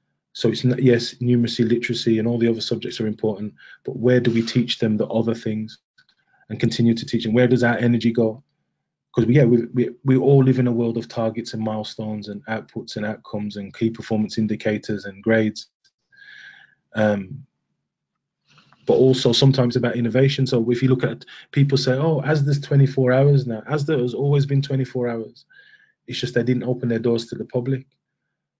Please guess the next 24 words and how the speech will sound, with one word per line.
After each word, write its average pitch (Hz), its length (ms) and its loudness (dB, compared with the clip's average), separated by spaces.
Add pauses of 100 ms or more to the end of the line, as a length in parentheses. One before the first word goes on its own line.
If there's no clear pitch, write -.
(1000)
And 117 140 -2
what 120 140 0
I'm 113 80 -8
saying 143 260 4
is 113 200 -2
that 120 180 -6
innovation 123 680 0
is 113 340 -8
that 110 180 -8
sometimes 131 320 0
we 117 80 2
have 120 80 -4
to - 80 -10
step - 260 -4
back 139 220 -2
and - 80 -4
think, 113 120 -4
"Well, 117 120 -4
how 135 240 0
can 131 180 -4
we 123 120 0
get - 220 -4
more 120 240 -2
people? 117 520 -6